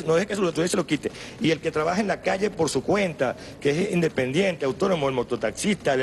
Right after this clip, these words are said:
el, el bonero, ese que trabaja en una empresa privada, que le suben el,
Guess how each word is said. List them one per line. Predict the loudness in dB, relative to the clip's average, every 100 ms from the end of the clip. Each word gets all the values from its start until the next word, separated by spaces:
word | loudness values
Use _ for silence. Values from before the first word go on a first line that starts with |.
| 2
el, | 2 2 0 -8 -12 -2
el | 0
bonero, | 2 2 2 0 0 -2 -8 -14 -2
ese | -2 0 -2
que | -2
trabaja | 0 0
en |
una | 0
empresa | 0 0 0
privada, | 2 2 2 -2 -6 -16
que | -4 0 0 0
le | -2
suben | 0 2 4 2
el, | 2